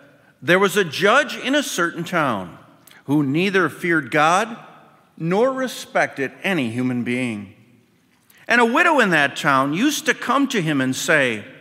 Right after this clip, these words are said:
'Render a decision for me against my adversary.' For a long time, the judge was unwilling.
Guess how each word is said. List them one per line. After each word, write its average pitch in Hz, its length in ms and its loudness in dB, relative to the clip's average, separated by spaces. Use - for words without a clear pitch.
'Render 254 640 2
a 160 140 0
decision 202 840 -2
for 180 280 0
me 185 300 -2
against 196 760 -6
my 196 280 -2
adversary.' 120 840 -4
For 175 140 4
a 165 60 6
long 175 300 4
time, 120 540 0
the 165 140 2
judge 190 500 2
was 180 220 0
unwilling. 139 880 -2